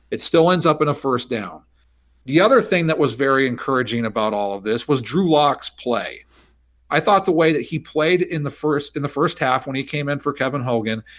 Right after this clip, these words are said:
and then the drive that he was able to get a touchdown on should really help with his confidence.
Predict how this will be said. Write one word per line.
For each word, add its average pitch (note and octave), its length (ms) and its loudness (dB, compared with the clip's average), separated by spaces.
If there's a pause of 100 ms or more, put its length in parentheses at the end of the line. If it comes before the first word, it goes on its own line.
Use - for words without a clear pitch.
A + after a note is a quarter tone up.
and B2+ 240 -2
then F3+ 160 2
the G#3 80 2
drive B2 600 2 (640)
that C#3 180 -4
he C#3 100 0
was D#3+ 160 6
able D#3 240 4
to D#3 80 0
get C#3+ 140 2
a C3 60 -2
touchdown A#2 580 -4
on F#2+ 420 -12 (360)
should C#3+ 260 0
really F3 360 6
help C#3+ 300 2
with C3 120 -2
his B2 120 0
confidence. - 800 -4